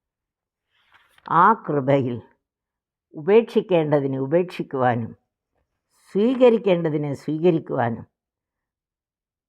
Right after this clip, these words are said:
ഉപേക്ഷിച്ച് കഴിയുമ്പോൾ ദൈവം നമ്മോട് സംസാരിക്കുമ്പോൾ ആ ആത്മസന്തോഷം അനുഭവിപ്പാനും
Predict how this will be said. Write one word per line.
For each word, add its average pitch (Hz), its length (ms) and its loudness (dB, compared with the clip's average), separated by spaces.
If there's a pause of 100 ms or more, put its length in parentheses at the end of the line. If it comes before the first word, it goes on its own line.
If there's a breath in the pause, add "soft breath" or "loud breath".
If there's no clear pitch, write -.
(140)
ഉപേക്ഷിച്ച് 175 540 -4
കഴിയുമ്പോൾ 143 640 0 (500)
ദൈവം 240 360 0
നമ്മോട് 170 320 2
സംസാരിക്കുമ്പോൾ 131 1000 -6 (520)
ആ 156 280 -4
ആത്മസന്തോഷം 165 840 -8
അനുഭവിപ്പാനും 151 880 0